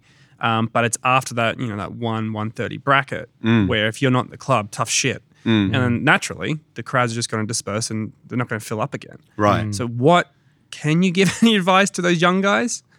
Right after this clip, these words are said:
Speaker 2: I guess it's just sort of that there's almost, there's a little less opportunity, which would mean more competitiveness.
Speaker 1: Mm.
Speaker 3: Mm.
Speaker 2: So I guess anything that you can do to give yourself an edge, whether that be in the way that you produce music or
Speaker 1: Mm.
Speaker 2: write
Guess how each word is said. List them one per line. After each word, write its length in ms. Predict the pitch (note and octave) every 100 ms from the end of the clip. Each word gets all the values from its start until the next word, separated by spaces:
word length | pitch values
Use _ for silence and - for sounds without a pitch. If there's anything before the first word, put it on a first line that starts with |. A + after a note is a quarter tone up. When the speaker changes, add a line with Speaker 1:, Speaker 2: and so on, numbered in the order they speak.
| _ _ _
Speaker 2:
I 120 | A2+ A#2
guess 340 | B2 E3 E3
it's 80 | C3
just 420 | A#2 G#2 - -
sort 260 | - - G#2
of 80 | F#2+
that 180 | G2+
there's 400 | F#2+ F2+ F#2+ - -
almost, 320 | G#2+ G2+ F#2+
there's 320 | F#2+ F2+ - - _ _
a 40 | G2
little 400 | G#2+ C3+ C#3 B2
less 320 | B2+ C#3+ -
opportunity, 760 | C3 C3 - C3 D#3 E3 G3+ -
which 180 | A#2+ -
would 160 | A2
mean 380 | A2 A2+ A2+ A2+
more 480 | A2 G#2+ A2+ A2+ A#2
competitiveness. 800 | - G#2 A2 A#2+ C#3+ D#3+ F#3+ - - _ -
Speaker 1:
Mm. 260 | A#2+ A#2
Speaker 3:
Mm. 200 | G#2+ G2+
Speaker 2:
So 200 | G2 A2
I 100 | G#2
guess 500 | F#2+ G#2 G#2+ A2 - - -
anything 400 | G#2 A2 A2 G#2
that 120 | -
you 100 | F#2+
can 160 | G2+ F2+
do 180 | F#2+
to 120 | F2+ F2
give 240 | G2 F#2+
yourself 380 | F#2+ - F#2+ -
an 100 | F#2
edge, 420 | F2+ F#2 - -
whether 260 | - A2 A2
that 200 | G#2+ -
be 140 | A2
in 100 | G#2
the 80 | G2+
way 160 | G2 F#2+
that 120 | G2
you 100 | F#2
produce 400 | - F2 G2 -
music 340 | G#2 F2+ F2+ - -
or 80 | C3
Speaker 1:
Mm. 100 | B2+
Speaker 2:
write 300 | F#2 F2+